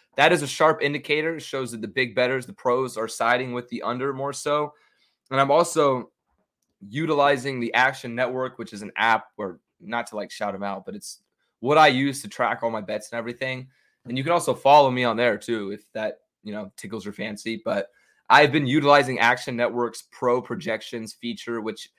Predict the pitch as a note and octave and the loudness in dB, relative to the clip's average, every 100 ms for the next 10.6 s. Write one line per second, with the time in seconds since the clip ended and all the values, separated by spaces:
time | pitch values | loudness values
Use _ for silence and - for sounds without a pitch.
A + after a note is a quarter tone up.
0 | _ - C3+ C3+ C3+ B2+ C3+ C3 A#2+ G#2+ | _ 0 0 2 -8 -4 -4 -4 -6 -4
1 | A#2 A#2 B2 A2+ - B2 B2 B2 A#2 A2 | -4 -4 -4 -4 -4 -8 -6 -10 -6 -2
2 | G#2 A2+ - A2+ G2+ - A2+ A2 C#3 - | 0 -2 -4 -10 -10 -8 -4 -2 -2 -6
3 | _ _ - C#3 C3+ C3 C3 G#2 A#2+ G#2+ | _ _ -4 -2 0 0 0 2 0 0
4 | G#2 G2 A#2+ A2 A2+ A2+ _ - A2 G#2+ | -6 0 0 0 -4 -8 _ -6 -6 -6
5 | - C#3+ C#3 - C3 A2 C3 A#2+ A#2+ - | -6 -6 -6 -8 -8 -6 -6 -6 -8 -8
6 | A2+ - A2+ G#2+ F#2+ - - G#2+ G2 G#2+ | -10 -4 0 0 -2 -10 -12 -12 -10 -14
7 | - G#2+ G2+ G2 G#2 G#2+ G#2+ G2+ G2 F#2+ | -8 -6 -6 -14 -14 -12 -10 -8 -8 -10
8 | G2+ F2+ F#2+ F2+ F2 F2+ _ _ _ _ | -14 -12 -12 -10 -10 -12 _ _ _ _
9 | _ - G#3+ G#3 F#3 F#3 E3+ E3 E3 D3+ | _ 6 6 8 6 6 6 6 8 6
10 | D3+ A2+ A2+ D3 F3+ | 4 -4 0 0 0